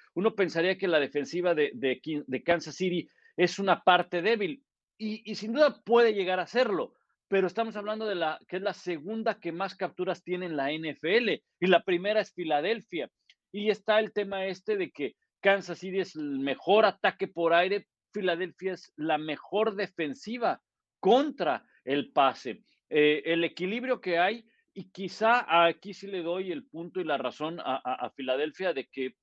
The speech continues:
es un equipo más equilibrado, es un equipo más balanceado, porque en sus líneas defensivas y ofensivas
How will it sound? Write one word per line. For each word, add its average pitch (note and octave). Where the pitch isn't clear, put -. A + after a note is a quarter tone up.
es -
un F3
equipo E3+
más D#3
equilibrado, D#3+
es D3
un E3
equipo D3
más D3+
balanceado, E3
porque C#3+
en D3
sus C#3
líneas A3
defensivas F3+
y D#3+
ofensivas D3+